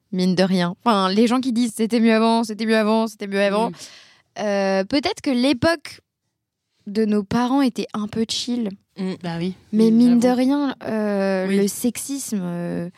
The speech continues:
Speaker 1: euh,
Speaker 2: Oui, mais
Speaker 1: moi je suis
Speaker 2: ouais.
Speaker 1: contente de vivre maintenant. Parce que déjà j'ai commencé à travailler il y a dix ans en tant que comédienne et il y a dix ans je me suis fait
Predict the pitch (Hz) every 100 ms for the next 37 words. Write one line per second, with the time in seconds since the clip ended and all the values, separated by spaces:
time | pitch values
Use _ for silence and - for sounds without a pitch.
0 | - _ _ _ _ - 202 190 180 175
1 | 175 175 196 214 180 160 156 226 - 233
2 | 247 302 240 202 202 190 202 214 214 233
3 | 233 220 _ - - - 233 247 339 277
4 | 240 220 233 277 - 208 247 233 180 180
5 | 220 220 262 262 208 190 202 196 190 208
6 | 269 240 - 196 180 180 175 208 226 262
7 | 269 190 180 - 202 - 180